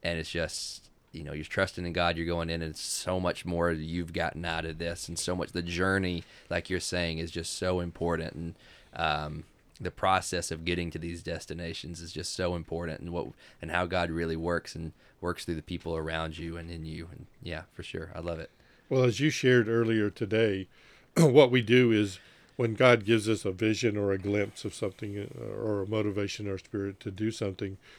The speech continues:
Speaker 2: we automatically paint a picture or build a model.
Speaker 1: Yeah, yeah.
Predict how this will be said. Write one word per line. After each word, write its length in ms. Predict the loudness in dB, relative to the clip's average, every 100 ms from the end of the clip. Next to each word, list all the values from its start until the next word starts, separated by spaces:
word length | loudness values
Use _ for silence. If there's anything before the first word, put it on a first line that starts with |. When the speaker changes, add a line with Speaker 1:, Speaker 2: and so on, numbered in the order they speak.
| -20 -6
Speaker 2:
we 120 | -2
automatically 760 | 8 8 8 6 4 2 0 -2 -6
paint 220 | -2 0
a 60 | 0
picture 520 | -2 -4 -2 -2 0
or 80 | -2
build 280 | 0 -2 0
a 80 | -2
model. 400 | -2 -2 0 2
Speaker 1:
Yeah, 260 | 2 2 -4 -18 -12
yeah. 240 | -4 -2